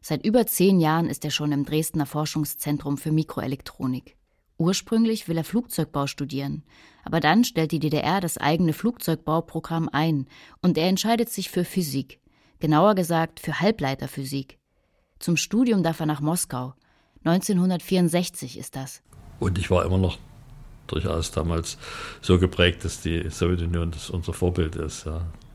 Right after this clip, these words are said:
Speaker 2: Am Anfang war das schon auch Begeisterung dafür, dass ich da im, sozusagen im Urland des Sozialismus <laughs> studieren konnte.
Speaker 1: Junghans ist vertraut mit dem System der Planwirtschaft, deren Problemen und Möglichkeiten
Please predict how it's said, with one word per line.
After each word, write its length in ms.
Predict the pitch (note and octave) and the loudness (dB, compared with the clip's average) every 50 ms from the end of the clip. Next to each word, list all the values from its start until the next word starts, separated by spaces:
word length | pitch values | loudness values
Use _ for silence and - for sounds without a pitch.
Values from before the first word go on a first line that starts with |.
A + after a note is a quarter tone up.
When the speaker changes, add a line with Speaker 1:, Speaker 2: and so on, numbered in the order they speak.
| - - - - - - - - - - - | -20 -20 -20 -20 -20 -20 -18 -16 -16 -12 -8
Speaker 2:
Am 140 | E2+ E2 | -6 -4
Anfang 320 | D#2 E2 E2 - F#2 E2 D#2+ | -4 -4 -2 -2 -2 -2 -2
war 100 | D#2+ D2 | -4 -4
das 180 | D2 E2 - | -4 -6 -6
schon 380 | - - - - E2 E2+ E2+ - | -6 -6 -4 -4 -4 -2 -4 -4
auch 280 | - D#2 D2+ - - - | -4 -4 -6 -6 -10 -6
Begeisterung 600 | - E2+ E2 E2 D#2 D2+ - - D2+ D2+ D2+ C#2+ | -4 -2 0 0 -2 -2 -2 -2 -2 -2 -2 -4
dafür, 320 | D2+ D2 - - D#2 D2 | -6 -6 -6 -6 -6 -6
dass 340 | - - - - - - - | -6 -8 -10 -10 -10 -12 -14
ich 160 | - - - | -14 -14 -8
da 180 | - - G1+ - | -6 -4 -4 -2
im, 160 | - F#2 F2+ F2 - - - - - | -4 -4 -6 -8 -10 -16 -20 -20 -16
sozusagen 460 | - - - - - E2+ - - E2 E2 F#2+ F2+ | -10 -10 -10 -6 -4 -4 -4 -4 -6 -8 -8 -8
im 320 | - E2+ D#2+ - - - F#2 | -6 -6 -6 -6 -6 -2 0
Urland 380 | F#2 E2+ D#2+ D#2+ E2 D#2+ - | 0 0 0 -2 -4 -4 -4
des 160 | D#2 - - | -6 -6 -4
Sozialismus 600 | - F2 E2 - F#2+ F2 F2 E2+ - - F#2+ - | -4 -6 -2 -2 -2 -2 -2 -2 0 -2 -2 -2
<laughs> 20 | - | -2
studieren 520 | - - G2+ F#2 - - - F2+ F2+ F2+ | -2 -2 -2 -2 0 -2 -2 0 0 -2
konnte. 320 | - - F2 F2 - - - - - - - - _ _ _ _ _ | -2 -4 -6 -6 -6 -8 -12 -14 -18 -20 -20 -20 _ _ _ _ _
Speaker 1:
Junghans 400 | - F3+ F#3+ G#3 G#3+ A#3 A#3 - | 2 2 4 4 4 4 2 0
ist 120 | F#3+ - - | -2 -6 -6
vertraut 520 | - F3+ - - F#3 G3+ G#3 F#3+ - - | -6 -6 -4 0 2 2 2 2 0 -2
mit 100 | D3 C#3+ | -2 0
dem 120 | D3 D3+ D3 | 0 -2 -2
System 440 | C#3+ C#3+ - - - D#3 D3+ D3 | -2 -6 -8 -4 0 0 2 2
der 80 | C#3 C#3 | 0 -2
Planwirtschaft, 840 | - - D3 C#3 C#3 C#3+ C#3 C#3 - - - - B2+ - - - - _ _ _ - | -4 -4 -4 -2 -2 -2 -4 -6 -8 -8 -8 -8 -8 -12 -16 -20 -20 _ _ _ -8
deren 220 | C#3+ C#3+ C#3+ D3 | -6 -2 -2 -2
Problemen 520 | - - C#3+ C#3 D3+ D#3+ F3 F#3+ G3 F#3 D#3+ | -2 -2 -4 0 4 4 6 6 6 6 4
und 160 | D3 C3+ - | 2 2 2
Möglichkeiten 800 | D#3+ E3 F3+ - - D3 - - - - - - - - - | 2 2 2 0 -4 -8 -8 -8 -8 -8 -8 -8 -8 -10 -10